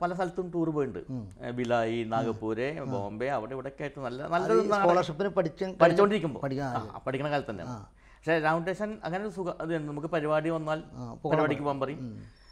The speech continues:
Speaker 1: പിന്നെ ആശാൻ കളിക്ക് പോയിട്ടുണ്ടെങ്കിൽ ഞാൻ വീട്ടിലേക്ക് പോവും.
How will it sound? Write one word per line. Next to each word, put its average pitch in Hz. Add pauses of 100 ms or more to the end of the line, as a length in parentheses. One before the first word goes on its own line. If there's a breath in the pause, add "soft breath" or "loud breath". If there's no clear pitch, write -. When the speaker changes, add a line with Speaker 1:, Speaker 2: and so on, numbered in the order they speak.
(100)
Speaker 1:
പിന്നെ 143
ആശാൻ 170 (340)
കളിക്ക് 170
പോയിട്ടുണ്ടെങ്കിൽ 175 (580)
ഞാൻ 175
വീട്ടിലേക്ക് 160
പോവും. 143